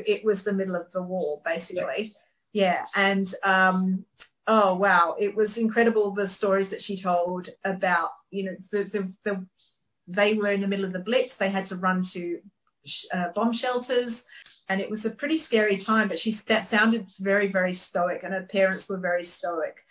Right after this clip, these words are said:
Speaker 1: and they were quite Christian. Um, so it was like, "Well, if it's your time, it's your time. If it's not, it's not. There's nothing you can do about it. Um,
Speaker 2: Yeah.
Speaker 1: so just get on and be you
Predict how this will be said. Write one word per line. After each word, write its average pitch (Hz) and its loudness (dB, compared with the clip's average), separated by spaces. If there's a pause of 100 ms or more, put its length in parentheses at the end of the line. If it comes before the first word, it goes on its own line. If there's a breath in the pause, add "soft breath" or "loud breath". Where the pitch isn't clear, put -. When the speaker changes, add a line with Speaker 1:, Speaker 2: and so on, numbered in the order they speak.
(220 soft breath)
Speaker 1:
and 190 0
they 202 4
were 208 -2
quite - -2
Christian. 262 -4
Um, 196 -2
so 190 0 (320)
it 208 -2
was 190 -6
like, 185 0
"Well, 202 0
if 202 -2
it's 202 -6
your 202 -4
time, 196 -2
it's - -6
your 185 -6
time. 180 -6 (120)
If 185 -4
it's - -10
not, 185 -6
it's 180 -10
not. 180 -6 (640 soft breath)
There's 202 0
nothing 233 2
you 226 -2
can 208 2
do 185 -2
about 175 -2 (100)
it. 262 -2 (220)
Um, 180 0
Speaker 2:
Yeah. 165 -2
Speaker 1:
so 202 -2
just 202 -4
get 208 4
on 190 0
and 185 -4 (200)
be 185 -4 (800)
you 180 -6